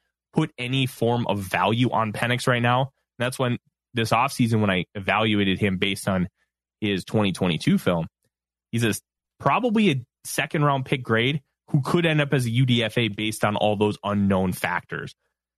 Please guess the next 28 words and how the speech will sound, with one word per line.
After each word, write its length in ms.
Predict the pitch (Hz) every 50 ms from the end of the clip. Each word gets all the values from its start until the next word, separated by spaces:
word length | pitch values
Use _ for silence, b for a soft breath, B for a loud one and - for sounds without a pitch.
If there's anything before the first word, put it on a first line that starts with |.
| _ -
Like, 140 | 113 110 - _
I 140 | 120 131 147
just, 260 | 139 135 143 135 - - _ _
he's 280 | 127 - 170 160 -
too 240 | - - - 190 208
much 280 | 208 208 214 208 - 208
of 100 | 185 170
a 40 | 165
wild 460 | 143 120 120 120 151 202 247 233 -
card, 380 | - - 101 87 80 78 - - _ _ _ _ _ _ _ _ _
and 280 | - 135 131 131 127 127
we're 200 | - 120 135 160
gonna 160 | 233 339 294 196
find 300 | - - 147 151 143 131
out 140 | 127 127
a 20 | 110
lot 480 | 98 92 87 92 92 101 104 82 - - _ _ _ _ _ _ _ _ _
when 240 | - 113 113 104 104
the, 360 | 104 101 98 95 95 - - _ - - -
he's 220 | 113 - 120 113
probably 320 | - - 135 139 170 202 196
gonna 140 | 175 160 151
end 100 | 147 147
up 100 | 147 160
at 80 | 151
the 80 | - 165
Senior 340 | - - 117 107 98 95 87
Bowl, 300 | 87 85 85 85 107